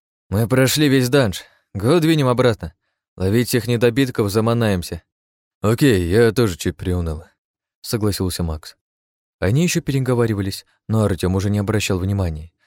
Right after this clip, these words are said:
Его отвлек тот самый островок, свободно дрейфующий в мини-водоеме. Уж больно странно выглядело, как тот чуть набрал скорость и двинулся к берегу, прямо в том месте, где отдыхали незадачливые бойцы.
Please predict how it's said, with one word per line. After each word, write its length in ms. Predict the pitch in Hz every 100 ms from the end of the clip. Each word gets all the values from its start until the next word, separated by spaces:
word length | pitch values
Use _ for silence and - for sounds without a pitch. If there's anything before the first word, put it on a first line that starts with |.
| _ -
Его 240 | 101 101
отвлек 420 | 95 92 92 -
тот 160 | - -
самый 240 | 98 95
островок, 500 | 95 - 110 107 - _ _
свободно 460 | - - 92 98 90
дрейфующий 640 | 87 92 - 92 87 -
в 80 | 87
мини-водоеме. 760 | 92 90 87 90 92 90 76 82 _ _ _
Уж 140 | 95 90
больно 280 | 87 90 90
странно 380 | - 90 104
выглядело, 500 | 110 113 95 87 90
как 240 | 87 92 -
тот 180 | 92 85
чуть 200 | 92 -
набрал 320 | 87 87 85
скорость 500 | - 90 85 - _ _ _
и 140 | 95 95
двинулся 420 | 90 87 90 104
к 80 | 95
берегу, 440 | 92 80 76 -
прямо 260 | - 90 85
в 60 | -
том 160 | 90
месте, 320 | 82 85 -
где 200 | 92 90
отдыхали 400 | 87 87 - 87
незадачливые 760 | 87 90 90 82 87 90 85 87
бойцы. 420 | 90 90 - 82